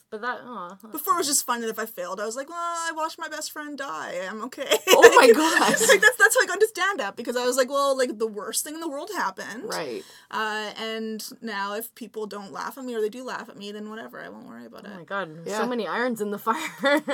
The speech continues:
Speaker 1: <laughs>
Speaker 2: Yeah, anyway.
Speaker 3: Wow. Okay.
Speaker 2: That was, uh, that's how I got into stand-up.
Speaker 3: And when was that?
Speaker 2: Uh, she died three years ago.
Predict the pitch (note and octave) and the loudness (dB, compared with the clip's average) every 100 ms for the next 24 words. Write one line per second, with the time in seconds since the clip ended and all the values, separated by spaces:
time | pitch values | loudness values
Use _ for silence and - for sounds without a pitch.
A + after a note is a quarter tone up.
0 | - - - - A3 F#3 F#3+ - - E3 | -6 -12 -20 -12 -8 -8 -10 -14 -8 -2
1 | D#3+ A#3 G3 B2+ - _ - E3 F#3 B2 | 2 2 2 0 -8 _ -10 -8 -6 -6
2 | C#2+ F#3+ _ _ G3+ F3+ F#3+ - D#3+ - | -8 -12 _ _ -10 -8 -6 -6 -8 -14
3 | G#3 _ _ - - - - - - G#3 | -16 _ _ -12 -10 -10 -12 -14 -18 -18
4 | G#3 G#3 G3 - - - - _ _ _ | -18 -18 -20 -20 -20 -20 -20 _ _ _
5 | _ - E3 D#3 D3 C#3 C3+ E3+ C#3 A#2+ | _ -16 -10 -10 -8 -10 -8 -6 -6 -10
6 | - _ _ - A#3 A#3+ A#3+ A#3+ - B3 | -20 _ _ -8 -2 0 0 -4 -6 -8
7 | - G#3+ D#3+ - - | -8 -10 -10 -14 -20